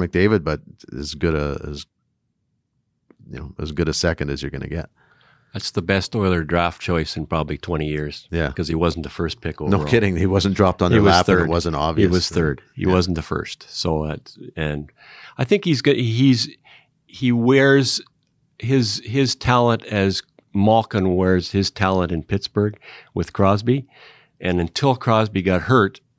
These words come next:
Speaker 2: people just said, "Ah, Malkin's on the team too, but it's Crosby's team." And then when Crosby would get hurt, Malkin would take over the team. And you don't wanna wish any injury on Connor McDavid, but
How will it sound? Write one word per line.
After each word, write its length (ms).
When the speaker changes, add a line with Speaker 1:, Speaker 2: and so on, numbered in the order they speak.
Speaker 2:
people 220
just 220
said, 140
"Ah, 160
Malkin's 480
on 120
the 80
team 240
too, 180
but 120
it's 100
Crosby's 500
team." 280
And 80
then 120
when 160
Crosby 480
would 140
get 180
hurt, 240
Malkin 320
would 140
take 200
over 200
the 80
team. 340
And 160
you 80
don't 180
wanna 200
wish 240
any 220
injury 360
on 100
Connor 300
McDavid, 560
but 140